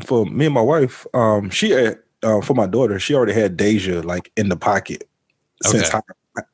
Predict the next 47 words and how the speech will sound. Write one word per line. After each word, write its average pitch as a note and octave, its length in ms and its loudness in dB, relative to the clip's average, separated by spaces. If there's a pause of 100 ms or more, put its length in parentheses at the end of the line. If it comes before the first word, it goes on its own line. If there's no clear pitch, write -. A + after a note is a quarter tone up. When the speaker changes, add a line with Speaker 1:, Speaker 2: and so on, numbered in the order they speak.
(140)
Speaker 1:
since A2+ 240 0
higher A2 220 2
learning. F#2 360 -4 (720)
So, F#2 400 0 (540)
um, F2+ 440 -4
she B2+ 220 0
always G#2+ 260 2
loved G#2 200 0
that F#2 160 -2
name. F#2+ 260 -4
So F#2+ 180 0
when F2+ 180 -2
we G2+ 120 -4
had F#2 220 -2
our F#2 120 -4
baby E2+ 560 -6
and F2+ 160 -6
we F#2+ 80 -4
found F#2 200 -2
it E2+ 80 -4
was D#2+ 120 -8
a D#2+ 80 -8
girl, E2 380 -2 (220)
she - 120 2
was F#2 80 2
like, D2+ 220 -2
"Deja." E2 480 -2 (460)
And G#2 100 -2
I G#2 60 4
got G#2 180 0
the F#2+ 60 -8
middle A2+ 240 0
name, F#2 320 -4
which F#2 180 -2
was F2 140 0
my, F2 240 0
after G2 180 -2
my F2+ 140 -4
grandma. F2+ 340 -4 (840)
Um, F#2 500 -2 (540)
Aiden, G3 480 0
that D3 160 0
took D#3 140 0
a D3 40 2
little C#3+ 160 2
time B2+ 260 0
because G#2+ 540 -2